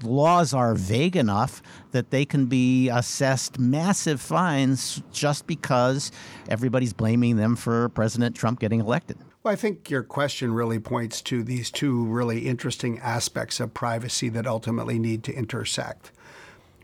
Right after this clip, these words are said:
Speaker 2: One is at a pragmatic level, one needs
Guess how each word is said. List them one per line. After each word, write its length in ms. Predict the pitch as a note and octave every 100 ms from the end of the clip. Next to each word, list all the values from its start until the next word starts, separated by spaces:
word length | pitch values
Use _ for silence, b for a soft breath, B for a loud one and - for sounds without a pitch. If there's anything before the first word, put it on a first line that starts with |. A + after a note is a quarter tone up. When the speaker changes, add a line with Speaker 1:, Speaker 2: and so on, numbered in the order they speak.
| _
Speaker 2:
One 320 | C3+ D3+ G3+ F3+
is 240 | D3+ C3
at 160 | C3 A#2+
a 60 |
pragmatic 720 | - C#3 A#2 A#2+ B2+ C3 B2+
level, 420 | A#2 A2+ A2+ A2 G2+ B B B B B _ _ _ _ - -
one 340 | D#3 C3+ C#3 C#3
needs 460 | C#3 C3+ C#3 -